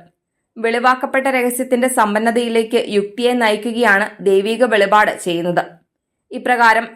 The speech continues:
സത്യത്തിനു വേണ്ടിയുള്ള ആത്മാർത്ഥമായ അന്വേഷണത്തിൽ യുക്തിക്ക് പൂർണ്ണമായി മാർഗം കാണിക്കാൻ വിശ്വാസത്തിന് സാധിക്കുമെന്ന് ചാക്രിക ലേഖനം ചൂണ്ടിക്കാണിക്കുന്നു.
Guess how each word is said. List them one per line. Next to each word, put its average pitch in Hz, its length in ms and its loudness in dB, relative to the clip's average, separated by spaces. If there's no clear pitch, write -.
സത്യത്തിനു 247 460 0
വേണ്ടിയുള്ള 240 460 4
ആത്മാർത്ഥമായ 226 920 0
അന്വേഷണത്തിൽ 202 880 0
യുക്തിക്ക് 277 460 -4
പൂർണ്ണമായി 254 680 2
മാർഗം 220 500 0
കാണിക്കാൻ 220 540 0
വിശ്വാസത്തിന് 233 680 0
സാധിക്കുമെന്ന് 208 800 0
ചാക്രിക 208 440 2
ലേഖനം 202 420 0
ചൂണ്ടിക്കാണിക്കുന്നു. 175 760 -2